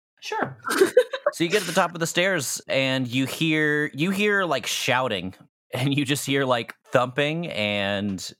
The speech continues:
just commotion. Like, there's a full-scale battle <laughs> happening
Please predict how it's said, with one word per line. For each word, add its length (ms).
just 240
commotion. 560
Like, 160
there's 240
a 160
full-scale 1040
battle 380
<laughs> 100
happening 880